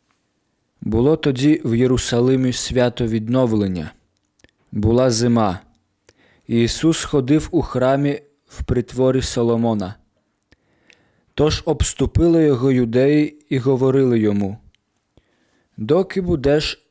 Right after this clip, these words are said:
томити нашу душу? Якщо ти Христос, скажи нам відкрито". Ісус відповів їм:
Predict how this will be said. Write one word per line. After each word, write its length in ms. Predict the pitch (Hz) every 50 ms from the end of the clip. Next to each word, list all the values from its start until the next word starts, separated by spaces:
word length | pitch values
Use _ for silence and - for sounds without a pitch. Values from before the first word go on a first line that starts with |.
| _ _ _ _ _ _
томити 640 | - 135 127 123 131 147 156 151 - 160 160 147 -
нашу 400 | - 135 135 131 - - - 135
душу? 540 | 123 120 143 147 135 - - - 123 107 110 - - _ _ _ _ _ _ _ _ _ _ _ _ -
Якщо 400 | 113 113 113 - - - - 151
ти 220 | - - - 196
Христос, 880 | 185 - - 170 165 151 - - - - 131 117 104 - - - - - _ _ _ _ _ _ _ _ _ _ _
скажи 560 | - - - - - - 123 123 113 131 160
нам 220 | 170 165 151 143 135
відкрито". 640 | 131 127 - - - 143 135 123 - - 98 92 - - _ _ _ _ _ _ _ _ _ _ _ _ _ _ _ _ _ _ _ _ _ _ _ -
Ісус 420 | - 107 - - 139 139 - -
відповів 600 | 120 120 117 - - - 113 113 123 127 - - 107
їм: 300 | 104 98 95 95 107